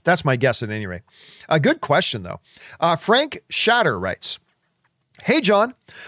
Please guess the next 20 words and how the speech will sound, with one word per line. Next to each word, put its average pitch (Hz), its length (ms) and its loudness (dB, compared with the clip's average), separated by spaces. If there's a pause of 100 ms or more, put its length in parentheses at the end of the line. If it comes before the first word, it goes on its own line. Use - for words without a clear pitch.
(120)
WandaVision 262 540 4
was 214 160 2
the 185 80 0
first 220 320 2
Marvel 190 280 4
content 160 500 0
to 143 80 -4
be 147 100 2
rated 147 360 2
P 135 260 -2
G, 123 420 0
with 127 160 0
the 147 80 0
first 208 320 2
two 180 160 4
episodes 170 400 2
being 147 220 0
thirty 143 280 0
minutes 117 360 -2
each. 147 360 -4